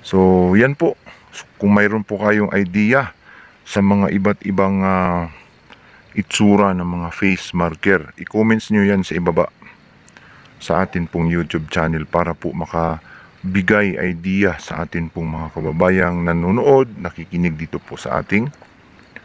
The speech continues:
ah, discussion sa atin pong topic na mga face markers, no? So, hanggang dito na lamang po. Sana po ay nag-enjoy na naman kayo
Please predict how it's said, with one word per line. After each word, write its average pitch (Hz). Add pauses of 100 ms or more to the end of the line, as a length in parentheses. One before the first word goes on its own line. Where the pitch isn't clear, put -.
(160)
ah, 82
discussion 85
sa 90
atin 87
pong 85
topic 76
na 87 (480)
mga 92
face -
markers, -
no? 80 (840)
So, 110
hanggang 120
dito 123
na 123
lamang 120
po. 143
Sana 120
po 123
ay 107
nag-enjoy 107
na 107
naman 104
kayo 104